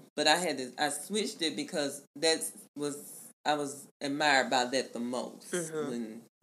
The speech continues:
Speaker 1: you really think about it. So
Speaker 2: she's a good one. I feel like she's one that a lot of people can, can relate to. It's funny because I was telling Bree yesterday. Bree is my, um,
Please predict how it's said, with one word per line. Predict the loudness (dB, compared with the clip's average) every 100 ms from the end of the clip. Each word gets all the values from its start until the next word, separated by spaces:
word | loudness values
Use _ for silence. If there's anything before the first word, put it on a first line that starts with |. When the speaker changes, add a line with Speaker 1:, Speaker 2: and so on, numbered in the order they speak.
| -12
Speaker 1:
you | -10 -8
really | -6 -6 -6
think | -8 -8 -8
about | -10 -10 -12 -12
it. | -16 -16
So | -16 -18 _ _ _ -20 -14
Speaker 2:
she's | -2 -2 0
a |
good | 0 0
one. | 0 -2 -2 -8 -20 -20 -16 0
I | 2
feel | 4 2
like | 2
she's | 0 -2 -2 0
one | 0 0
that | 0
a | 0
lot | 0 0
of | -2
people | -6 -4 -6
can, | -4 -4 -4 -6
can | -4 -4
relate | -2 -2 -4
to. | -8 -6
It's | -6 -2
funny | 0 2 0
because | -6 -4 -2 -2 -4 -8 -6 4
I | 6
was | 4
telling | -2 -2 -2
Bree | -2 -2
yesterday. | 0 -2 -6 2
Bree | 6 6
is | 4 -2
my, | -2 0 0
um, | -2 -4 -6